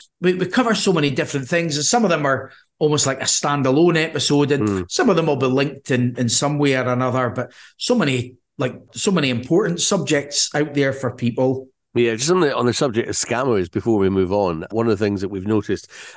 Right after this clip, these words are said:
Speaker 2: in sort of one of my other walks of life on the radio is that there are a lot of, um, scammers now who are sort of setting up Facebook pages, and then they'll, they'll get in touch with people through the Facebook page that they've set up, claiming to be, you know,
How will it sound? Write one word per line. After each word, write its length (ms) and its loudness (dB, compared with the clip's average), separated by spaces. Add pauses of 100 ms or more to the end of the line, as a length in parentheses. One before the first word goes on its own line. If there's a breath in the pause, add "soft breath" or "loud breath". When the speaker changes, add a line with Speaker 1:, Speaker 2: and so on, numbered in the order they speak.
Speaker 2:
in 240 -2
sort 200 -2
of 40 -6
one 120 2
of 60 0
my 140 -2
other 240 2
walks 320 0
of 100 -4
life 320 -2
on 140 -2
the 100 0
radio 520 0
is 260 -6
that 240 -2 (320 loud breath)
there 100 0
are 60 2
a 60 2
lot 320 0
of, 260 0
um, 300 -2
scammers 480 -4
now 160 0
who 120 -4
are 60 -2
sort 180 -10
of 80 -10
setting 240 -2
up 160 -6
Facebook 460 -4
pages, 560 -2 (500 loud breath)
and 220 -2
then 160 -2
they'll, 160 0
they'll 440 0
get 200 -6
in 80 -8
touch 320 -4
with 80 -14
people 240 -2
through 200 0
the 60 2
Facebook 440 -2
page 300 -2
that 120 -10
they've 100 -8
set 200 -2
up, 180 -6
claiming 460 0
to 100 -4
be, 400 -2 (460 soft breath)
you 100 -2
know, 240 2